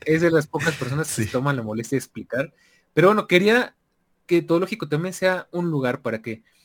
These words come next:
Speaker 1: en caso de que te estés buscando un monitor, una televisión, un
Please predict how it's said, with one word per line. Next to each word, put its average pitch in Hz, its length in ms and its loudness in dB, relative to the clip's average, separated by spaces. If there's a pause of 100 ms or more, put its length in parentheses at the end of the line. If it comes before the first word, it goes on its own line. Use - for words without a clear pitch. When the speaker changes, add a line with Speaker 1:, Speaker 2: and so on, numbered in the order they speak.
(280)
Speaker 1:
en 135 160 -6
caso 160 220 0
de 151 60 -2
que 139 80 -4
te - 40 -20
estés - 380 -8
buscando 131 580 -4
un 143 140 -2
monitor, 139 720 0 (300)
una 131 360 -4
televisión, 135 840 -2 (540)
un 147 560 0